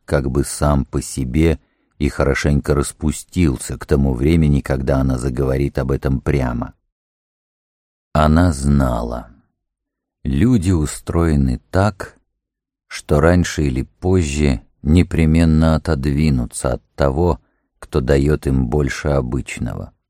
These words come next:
От Дедов Морозов, от миссионеров, от благотворителей, учреждающих фонды для добрых дел, и призадумаются, а ему-то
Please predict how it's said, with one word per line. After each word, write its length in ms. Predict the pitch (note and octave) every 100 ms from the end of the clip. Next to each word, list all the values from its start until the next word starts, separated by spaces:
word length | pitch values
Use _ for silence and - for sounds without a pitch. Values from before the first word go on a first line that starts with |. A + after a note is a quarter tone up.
| _ _ _ _ C#2+
От 220 | D2 B1
Дедов 400 | C2+ E2+ C#2 -
Морозов, 840 | C2+ C3 - G#2 A2+ F2+ E2+ - _ _ _ _ _
от 160 | C#2+ C#2+
миссионеров, 1200 | C#2+ C2+ - D2 C2+ B1+ C#2 E2 E2 D#2 - _ -
от 180 | -
благотворителей, 960 | C2 D2+ C#2 C2+ C#2+ C#2+ D#2 D#2 D2+ C#2+
учреждающих 960 | C#2+ - - D2 B1+ C#2+ C2+ - C2+ -
фонды 400 | D2 C#2 C2 C2
для 180 | C2
добрых 460 | B1+ D2+ C2+ C#2+ B1
дел, 340 | A#1+ B1+ A#1+ - _ _ _ _ _ -
и 120 | A#1
призадумаются, 1300 | - - D2+ D2 C2 C#2 C2+ C2 C2 - - C2 - _ _ _ _ _ _ _ _
а 160 | D#2 F2+
ему-то 1000 | F#2+ A2 B2+ C3 A2 D2 - A#1+ A1+